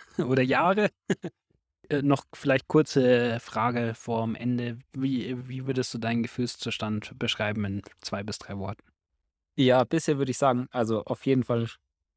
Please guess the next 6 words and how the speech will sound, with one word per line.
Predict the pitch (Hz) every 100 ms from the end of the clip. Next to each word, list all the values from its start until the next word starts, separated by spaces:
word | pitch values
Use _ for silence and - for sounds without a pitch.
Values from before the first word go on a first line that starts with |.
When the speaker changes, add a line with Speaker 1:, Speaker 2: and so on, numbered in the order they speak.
| _ -
Speaker 2:
noch | 127 120
motiviert. | 131 131 123 185 196 - _ _ _ _ _
Es | 131 127
ist | 139 - -
etwas | 156 - 147 - - _ _
unkonkret, | 196 214 202 190 - 170 165 -